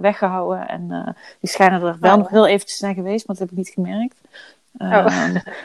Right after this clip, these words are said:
Speaker 1: ik heb echt, eh, het zo, zo, ik wilde ook n-, absoluut niet in een ziekenhuis als het even kon. Juist omdat
Speaker 2: Mhm.
Speaker 1: ik, eh, dacht: van, ja, ik heb gewoon geen zin in verschillende artsen en het gevoel dat er elk moment iemand binnen kan komen. Ik wilde me gewoon helemaal
Speaker 2: Ja.
Speaker 1: kunnen concentreren, zeg maar.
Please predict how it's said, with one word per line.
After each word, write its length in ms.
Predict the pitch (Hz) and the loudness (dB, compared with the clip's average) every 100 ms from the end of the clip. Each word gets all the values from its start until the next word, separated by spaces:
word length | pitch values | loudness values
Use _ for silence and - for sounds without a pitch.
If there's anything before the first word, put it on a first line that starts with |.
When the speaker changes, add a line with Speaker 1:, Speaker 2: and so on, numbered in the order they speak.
| - | 2
Speaker 1:
ik 100 | 180 | 6
heb 140 | 214 | 8
echt, 360 | 208 220 - - | 8 6 2 0
eh, 240 | 202 190 | 2 2
het 160 | 127 - | 0 -4
zo, 260 | 220 214 - | -2 -2 -4
zo, 260 | - 208 - _ _ | -6 -8 -8 _ _
ik 120 | - | 0
wilde 220 | 196 220 - | 4 6 6
ook 100 | 202 | 2
n-, 180 | 208 - _ _ _ _ | 0 -4 _ _ _ _
absoluut 360 | 202 - 226 | 0 2 0
niet 160 | 240 220 | 0 2
in 100 | 220 | 2
een 60 | 240 | 6
ziekenhuis 520 | 285 226 185 160 185 | 6 4 2 0 -2
als 80 | 196 | -8
het 100 | - | -6
even 260 | 190 185 | -6 -4
kon. 300 | - 180 180 | -2 -2 -2
Juist 360 | - 185 208 - | -2 2 2 0
omdat 240 | 202 190 | -2 0
Speaker 2:
Mhm. 80 | 190 | -2
Speaker 1:
ik, 140 | 254 - | -4 -2
eh, 200 | 160 151 170 | 0 0 0
dacht: 240 | 170 - | -2 -2
van, 120 | 202 | -6
ja, 60 | - | -6
ik 120 | - | -6
heb 100 | 185 | -10
gewoon 180 | - 196 | -10 -10
geen 160 | 190 | -10
zin 200 | 185 196 | -6 -8
in 220 | - 180 180 - - - - - _ - | -8 -12 -16 -20 -20 -20 -20 -20 _ -4
verschillende 480 | 202 - 202 196 - | 0 4 4 4 4
artsen 500 | 180 - - 196 170 | 2 2 0 2 2
en 200 | 175 175 | -2 -4
het 220 | - - | -6 -14
gevoel 380 | - - 185 196 | -10 -6 2 4
dat 160 | 185 185 | 4 2
er 80 | - | 2
elk 120 | 185 | 2
moment 240 | 185 196 | 0 0
iemand 260 | - 202 185 | 2 2 4
binnen 240 | 180 180 | 4 4
kan 180 | 175 170 | -4 -8
komen. 340 | 175 160 165 | -6 -4 -4
Ik 80 | 165 | -6
wilde 180 | 180 180 | -4 -2
me 60 | 185 | -4
gewoon 140 | 185 | 0
helemaal 200 | 185 185 | 2 2
Speaker 2:
Ja. 40 | - | 2
Speaker 1:
kunnen 280 | 190 185 185 | -4 -6 -4
concentreren, 720 | - 185 - - 185 202 247 | -2 -2 -6 2 6 8 6
zeg 220 | 240 233 | 0 -2
maar. 300 | 233 240 302 | -2 0 -2